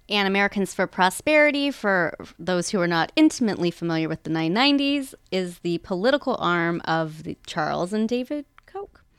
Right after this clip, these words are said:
Um, they are also, uh,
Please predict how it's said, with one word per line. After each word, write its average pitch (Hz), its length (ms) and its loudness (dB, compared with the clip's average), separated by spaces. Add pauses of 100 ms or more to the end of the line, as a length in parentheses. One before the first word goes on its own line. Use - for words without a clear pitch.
(500)
Um, 226 400 2 (360)
they 269 120 2
are 254 80 2
also, 233 720 0 (140)
uh, 175 340 0